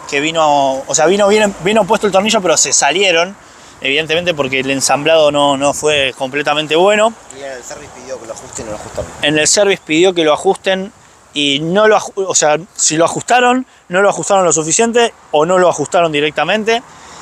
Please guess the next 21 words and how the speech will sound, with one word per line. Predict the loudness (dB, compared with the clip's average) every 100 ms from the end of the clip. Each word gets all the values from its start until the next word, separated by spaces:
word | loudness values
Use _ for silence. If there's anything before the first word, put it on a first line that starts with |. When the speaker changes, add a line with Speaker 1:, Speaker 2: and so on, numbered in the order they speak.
| -20 -6
Speaker 1:
Eh, | -2 0 0 0 -2
esto | -2 -2
no |
está | 0 2
bu-, | 2 2
no | 0
está | -2 0
bien. | 2 0 -2 -10 -20 -20 -20 -10
Si | -4 0
se | -2
quebra-, | 0 2 4 2
si | 0
se | 2
hubiese | 2 2
quebrado | 2 4 4
el | 2
plástico, | 0 -2 -2 -4 -2 -2 -4 -10 -10 -12 -10 -10 -8 -8 -8 -10 -8 -4
estaríamos | -4 0 0 2 2
en | 0 -2
problemas | -2 2 0
graves | 2 2 2 0